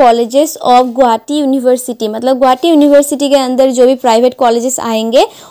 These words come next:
उसको भी एक बार आप लोग देख लीजिएगा क्योंकि आप लोग तो अप्लाई करने ही वाले हो,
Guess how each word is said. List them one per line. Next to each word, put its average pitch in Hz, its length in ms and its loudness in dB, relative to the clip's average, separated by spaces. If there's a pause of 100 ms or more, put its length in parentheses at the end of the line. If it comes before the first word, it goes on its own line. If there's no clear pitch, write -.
(140)
उसको 381 340 -2
भी 370 180 4
एक 247 120 -2
बार 254 100 4
आप 226 180 0
लोग 240 140 4
देख 262 300 0
लीजिएगा 302 440 2
क्योंकि 269 300 -2
आप 214 200 2
लोग 240 240 0
तो 269 100 4
अप्लाई 240 360 0
करने 262 280 -4
ही 302 100 -2
वाले 285 280 0
हो, 320 200 -2